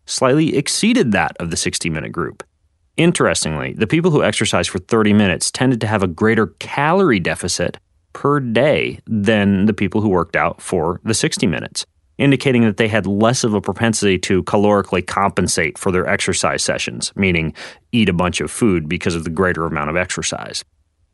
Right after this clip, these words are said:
So ultimately, the group that exercised twice as much didn't see anywhere near twice the benefit. So what about the minimum amount of exercise necessary to stay healthy? We know that you can stay fit with as little as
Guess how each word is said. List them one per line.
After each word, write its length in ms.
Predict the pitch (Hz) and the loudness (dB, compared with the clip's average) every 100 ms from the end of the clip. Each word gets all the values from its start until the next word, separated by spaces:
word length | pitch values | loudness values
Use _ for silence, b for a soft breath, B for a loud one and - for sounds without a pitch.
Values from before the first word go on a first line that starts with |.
| - | -2
So 320 | 131 120 - | 2 2 0
ultimately, 600 | 160 196 - 98 67 - - | 2 2 2 0 0 -8 -2
the 140 | 123 | 0
group 300 | 107 123 185 | 2 2 2
that 160 | - - | 0 -2
exercised 680 | - 92 127 - 120 117 - | -2 -2 -2 2 2 2 0
twice 560 | - - 90 107 123 - | -6 0 2 2 0 -2
as 160 | 110 92 | 0 2
much 420 | 90 101 - - - - 107 | 4 2 0 -4 -6 -8 -2
didn't 280 | 123 185 | 2 2
see 440 | - - 170 131 - - | 2 0 2 2 0 -2
anywhere 380 | 123 135 113 95 | 2 4 4 4
near 460 | 90 95 113 82 - | 4 6 4 2 -4
twice 320 | - 110 85 | 0 0 2
the 100 | - | -2
benefit. 500 | 82 98 76 - - - _ _ _ | 0 0 -2 -8 -14 -18 _ _ _
So 340 | - 131 95 - | 0 2 2 -2
what 320 | 104 98 156 | -4 0 2
about 280 | 208 185 - | 2 2 2
the 60 | 139 | 2
minimum 460 | 123 123 131 123 | 4 4 4 4
amount 200 | 123 117 | 4 2
of 80 | 113 | 2
exercise 680 | 110 - 101 107 101 101 92 | 2 0 0 2 2 2 0
necessary 580 | - 107 101 101 104 98 | 0 0 0 0 2 2
to 80 | 90 | 0
stay 500 | - 104 90 82 73 - | 0 0 2 0 -4 -12
healthy? 680 | - 120 151 165 - - - _ _ _ _ | -2 2 2 0 -8 -10 -16 _ _ _ _
We 160 | 107 | 4
know 320 | 110 147 202 107 | 6 6 4 4
that 140 | - | 2
you 100 | 101 | 0
can 140 | 101 | 0
stay 200 | 92 78 | 0 -2
fit 400 | - - 214 104 - | -6 0 2 2 0
with 160 | 98 | -2
as 120 | 95 | 0
little 320 | 85 104 85 - | 0 0 0 -2
as 240 | 92 87 | -2 -2